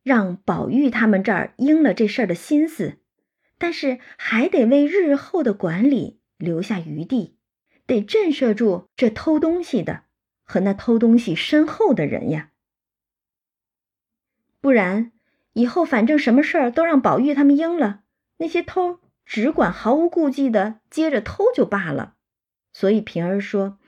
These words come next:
，“我们得把这偷叫来，事情得说清楚、说明白才可以。”于是平儿就让一个人去把彩云和玉串儿两个叫了来，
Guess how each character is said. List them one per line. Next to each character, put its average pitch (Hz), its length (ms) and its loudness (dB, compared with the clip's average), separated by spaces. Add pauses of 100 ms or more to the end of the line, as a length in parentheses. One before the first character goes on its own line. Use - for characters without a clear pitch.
(120)
，“我 185 140 0
们 226 200 4
得 226 140 0
把 208 160 -4
这 180 140 -6
偷 285 480 -4 (100)
叫 240 240 -2
来， - 280 -10 (220)
事 - 300 -4
情 - 340 -10
得 - 140 -12
说 - 240 -2
清 277 320 4
楚、 - 260 -6 (160)
说 277 280 2
明 175 260 2
白 220 260 -6
才 - 160 -8
可 139 220 -6
以。” 160 260 -6 (1160)
于 247 140 4
是 339 120 2
平 233 240 0
儿 233 120 2
就 240 120 -2
让 226 240 2
一 180 80 -6
个 233 120 0
人 220 180 0
去 214 320 -4 (560)
把 175 480 -4
彩 214 240 -4
云 175 240 0
和 202 160 0
玉 220 160 4
串 226 220 -2
儿 - 20 0
两 151 180 -2
个 165 200 -8
叫 202 240 0
了 175 100 -10
来， - 300 -14